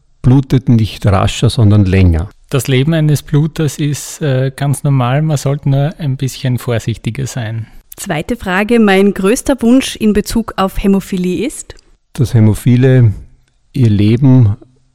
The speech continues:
Speaker 1: genauso gut führen können wie Menschen ohne Hämophilie.
Speaker 2: Ja, und dass auch Hämophile in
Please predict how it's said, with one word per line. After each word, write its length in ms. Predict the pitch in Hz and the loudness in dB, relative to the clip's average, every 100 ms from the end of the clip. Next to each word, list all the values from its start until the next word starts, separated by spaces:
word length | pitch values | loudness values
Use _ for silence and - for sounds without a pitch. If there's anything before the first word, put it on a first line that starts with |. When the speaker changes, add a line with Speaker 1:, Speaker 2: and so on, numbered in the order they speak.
| _ - _ _ _ | _ -20 _ _ _
Speaker 1:
genauso 580 | 127 110 95 107 117 131 | 0 2 2 0 0 -2
gut 680 | 110 117 120 131 131 - - | 0 2 2 2 -2 -10 -14
führen 580 | - - 117 110 135 139 | -14 -4 2 4 6 4
können 600 | - 117 113 120 117 120 | 4 4 6 6 4 4
wie 120 | 110 | 4
Menschen 520 | 104 92 92 - - - | 6 6 2 2 0 0
ohne 300 | 117 104 95 | 2 4 4
Hämophilie. 640 | 92 92 92 - 107 107 - _ _ _ _ _ _ _ _ - | 2 0 -2 -8 -10 -10 -14 _ _ _ _ _ _ _ _ -4
Speaker 2:
Ja, 160 | 120 | 0
und 140 | 131 151 | 2 2
dass 120 | 131 | 0
auch 280 | 135 - - | 0 -2 -2
Hämophile 680 | 139 139 - 139 143 143 | 0 0 0 -2 0 0
in 420 | 135 135 135 131 | 2 2 2 0